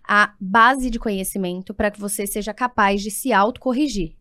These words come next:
É o que eu tava falando com a Fabi, né, sobre tênis, a gente tava falando. Mas, assim, em tudo na sua vida, você precisa da base correta, saber o caminho pra você ser capaz de se autocorrigir. São as vinte primeiras horas.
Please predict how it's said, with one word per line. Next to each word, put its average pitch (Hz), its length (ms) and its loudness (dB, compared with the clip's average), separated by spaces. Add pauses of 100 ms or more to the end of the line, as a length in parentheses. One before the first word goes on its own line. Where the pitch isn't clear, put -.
(120)
É - 80 -14
o - 20 -10
que 214 60 -4
eu 214 60 2
tava 214 140 2
falando 233 180 0
com 214 60 -6
a 226 40 -6
Fabi, 208 300 -6
né, 185 100 -6
sobre 202 240 -8
tênis, 180 460 -6
a 180 80 -8
gente 185 180 -10
tava 185 160 -8
falando. 170 160 -10 (340)
Mas, 202 160 2
assim, 214 220 -2
em 262 120 4
tudo 302 280 0
na 320 80 2
sua 311 160 0
vida, 180 320 -6 (200)
você - 140 -2
precisa 220 300 -2
da 214 120 4
base 202 380 4
correta, 240 540 0
saber 202 360 -2
o 220 80 -4
caminho 254 360 -2
pra 220 120 -2
você 214 260 -2
ser 240 140 -4
capaz 233 320 0
de 233 100 -6
se - 140 -2
autocorrigir. 269 600 0 (400)
São 226 160 -2
as 208 160 0
vinte 233 260 0
primeiras 269 400 0
horas. 175 420 -2